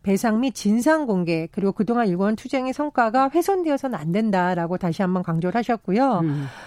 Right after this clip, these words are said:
Speaker 1: 어, 다만 세 가지 원칙을 계속 강조하셨는데, 어, 시민주도 방식,
Speaker 2: 음.
Speaker 1: 삼십 년 투쟁의 성과 계승, 과정의 투명성 확보를 거듭 강조했습니다. 그래서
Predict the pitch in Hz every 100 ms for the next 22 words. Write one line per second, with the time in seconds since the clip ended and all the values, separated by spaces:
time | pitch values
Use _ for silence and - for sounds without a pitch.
0 | - 180 175 233 262 262 339 370 349 226
1 | 185 226 330 285 269 180 202 190 170 185
2 | 180 180 175 160 208 277 302 - - -
3 | - 175 - 392 403 427 349 247 196 165
4 | 165 302 370 - _ - 156 147 139 -
5 | 320 302 311 294 277 254 240 233 294 294
6 | 269 262 - 190 - 180 233 330 - -
7 | - - 180 190 233 240 254 - - 320
8 | 320 311 233 214 370 _ 302 254 277 277
9 | 165 185 - 175 170 196 175 175 165 170
10 | 170 - - - - 254 247 247 254 247
11 | 170